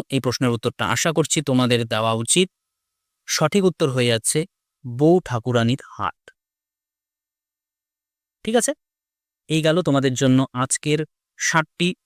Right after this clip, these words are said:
বাছাই করা প্রশ্ন, এবং তোমরা, আহ, অনেকেই কমেন্টে এর জন্য প্রতীক্ষা করে থাকো বলে জানতে পারি। সেই জন্যই আমরা যেভাবে প্রস্তুতিটা নিচ্ছি, অর্থাৎ প্রত্যেকটা টপিক ধরে তিরিশটি, সেরা তিরিশটি প্রশ্নগুচ্ছ আমরা করব, এবং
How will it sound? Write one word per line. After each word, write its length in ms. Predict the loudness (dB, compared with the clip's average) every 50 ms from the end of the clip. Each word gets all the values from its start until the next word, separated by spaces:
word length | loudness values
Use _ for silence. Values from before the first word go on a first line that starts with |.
| -6
বাছাই 280 | -4 -2 0 0 0 0
করা 200 | 2 0 0 0
প্রশ্ন, 340 | 2 0 0 0 2 2 0 0 0 -4 _ _
এবং 200 | 0 2 2 2 2
তোমরা, 260 | 2 2 2 4 4 2 0 -2 -8 _ _ _ _ _ _ _ -4
আহ, 380 | 0 2 2 2 2 2 -2 -4 -8 -12 _ _ -2
অনেকেই 320 | 0 0 2 2 0 0 2
কমেন্টে 440 | 2 2 2 2 2 0 0 -2 -4 -4 -8 _ _
এর 140 | -8 -6 -4
জন্য 240 | -2 0 0 2 2 0 -2 -4 _ _ _ -8
প্রতীক্ষা 400 | -6 -4 -4 -4 -4 -4 -6 -4
করে 220 | 0 2 2 2
থাকো 220 | 0 -2 -2 -2 0
বলে 200 | 2 2 2 2
জানতে 300 | 0 0 0 -2 -4 -4 -4
পারি। 200 | -4 -4 -4 -6 -8 _ _ _ _ _ _ _ _ _ -2
সেই 180 | 0 2 2
জন্যই 340 | 4 4 4 4 4 4 2 0 -4 _ _ -2
আমরা 280 | 0 2 4 4 4 2 0 -2 -6
যেভাবে 420 | -4 -2 -2 0 0 0 0 0
প্রস্তুতিটা 500 | 0 -2 -2 -2 -4 -4 -4 -2 -2 0
নিচ্ছি, 340 | 0 0 0 0 -2 -4 -2 -2
অর্থাৎ 300 | -2 -4 -4 -6 -10 -6
প্রত্যেকটা 480 | -6 -6 -6 -4 _ -8 -4 -4 -4 -2 -2
টপিক 280 | -2 -2 -2 -4 -4 -4
ধরে 200 | -4 -4 -2 -4
তিরিশটি, 480 | -2 -2 -2 0 0 -2 -2 -2 0 2 2 0 -2 -2
সেরা 320 | -2 0 2 2 2 2
তিরিশটি 340 | 2 0 0 -2 -2 -2 -4 -4
প্রশ্নগুচ্ছ 520 | -4 -4 -4 -4 -4 -4 -4 -6 -4 -4 -2
আমরা 180 | 0 0 -2 -2
করব, 260 | 0 0 2 2 4 2 2 0 _ _ _ _ _ -6
এবং 160 | -2 0 0